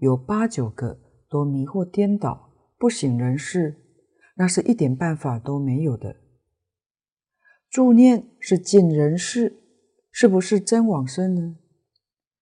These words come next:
不太容易。所以我们这一生一定要修福，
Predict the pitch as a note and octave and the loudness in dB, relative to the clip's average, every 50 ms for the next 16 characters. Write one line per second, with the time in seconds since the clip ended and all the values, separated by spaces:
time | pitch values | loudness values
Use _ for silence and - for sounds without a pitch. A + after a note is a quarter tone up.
0 | _ _ _ - C3 D#3+ E3 D#3+ D3 C#3 B2+ C3+ C3+ B2+ C3+ C#3+ D3+ D#3 C#3+ B2+ | _ _ _ -10 -6 -4 -4 -4 -2 -2 -4 -2 -2 -2 -4 -2 -4 -6 -6 -8
1 | A#2+ - _ _ _ _ _ _ _ _ _ _ _ _ _ - _ _ - D#3 | -10 -14 _ _ _ _ _ _ _ _ _ _ _ _ _ -20 _ _ -2 0
2 | E3 E3+ D#3+ - D3 C3+ C3+ C#3+ D3 - A3 A3+ A3 A3 A3 - - A3+ A3+ A3+ | 0 0 2 0 -2 -2 -2 -4 -2 2 4 4 4 4 2 2 0 0 0 0
3 | A3+ - _ _ _ - D3 C#3 - E3+ D#3+ E3 E3 D#3+ D#3 - - - D#3+ D#3 | -4 -8 _ _ _ -10 -8 -4 -2 -2 -2 -2 -4 -4 -6 -6 -6 -4 -2 -2
4 | D#3+ D#3+ D#3 - - C#3 C3 B2+ C3 C#3 D#3 | -2 -4 -6 -8 -8 -6 -4 -4 -4 -6 -10